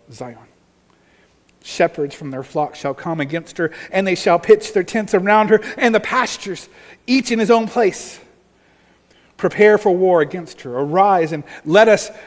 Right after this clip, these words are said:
attack at noon. Woe to us, for the declines, for the shadows of the evening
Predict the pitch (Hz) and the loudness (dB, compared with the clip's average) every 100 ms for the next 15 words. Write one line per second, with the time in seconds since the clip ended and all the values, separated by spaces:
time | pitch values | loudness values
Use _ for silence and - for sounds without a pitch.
0 | - 156 - - 196 185 - 160 170 151 | -8 -8 -6 -8 -6 -8 -12 -10 -8 -8
1 | 113 123 214 240 240 240 - 202 196 - | -8 2 6 8 6 4 -2 0 0 0
2 | - - 170 156 151 143 - 196 196 208 | -12 -10 -8 -6 -8 -12 -6 -4 -4 -4
3 | 208 - - 135 123 - 185 185 202 196 | -8 -12 -12 -12 -12 -12 -8 -4 0 -2
4 | 147 147 147 139 196 190 196 196 196 | -4 -12 -12 -14 -10 -10 -8 -8 -10